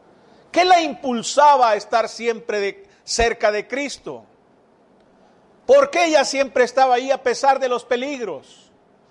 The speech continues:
¿Por qué ella estaba ahí a pesar de la presión política y la presión religiosa que había sobre Jesús? ¿Por qué ella se quedó incluso hasta la tumba?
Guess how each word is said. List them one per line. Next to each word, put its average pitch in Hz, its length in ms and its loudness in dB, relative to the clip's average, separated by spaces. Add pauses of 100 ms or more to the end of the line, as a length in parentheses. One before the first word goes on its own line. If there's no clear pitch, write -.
(440)
¿Por 269 160 4
qué 320 140 -2
ella 311 160 4
estaba 277 320 4
ahí 269 180 -2
a 262 80 0
pesar 247 420 0
de 240 120 -4
la 226 160 0
presión 240 480 -4
política 247 720 -4
y 226 40 0
la 220 180 -2
presión 233 440 -2 (160)
religiosa 240 720 -4
que 226 120 -4
había 240 480 -2
sobre 233 320 -2
Jesús? 240 400 -2 (180)
¿Por 254 240 2
qué 294 280 4
ella 277 200 0
se 240 220 -6
quedó 233 340 2
incluso 269 880 -4
hasta 254 400 2
la 262 220 4
tumba? 185 680 -6